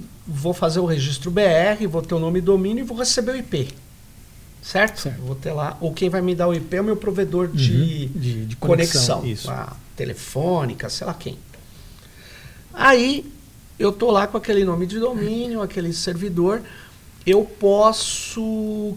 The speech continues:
Speaker 1: criar um,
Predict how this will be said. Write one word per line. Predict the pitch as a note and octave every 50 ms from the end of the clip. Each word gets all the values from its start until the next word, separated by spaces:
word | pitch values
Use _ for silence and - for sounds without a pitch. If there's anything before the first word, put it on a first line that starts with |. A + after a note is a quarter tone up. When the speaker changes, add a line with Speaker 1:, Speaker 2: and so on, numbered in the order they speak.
| G#3 -
Speaker 1:
criar | - - A#3+ A3 G#3+ G3+ F3+ E3 E3 E3+ F3+ F#3+ G#3+ - - - - - - - - - - - - - - - - - - - -
um, | F3 F#3+ G3+ G3 F#3+ F#3+ F#3 F#3 F#3 F#3 F3+ F3+ F3 E3+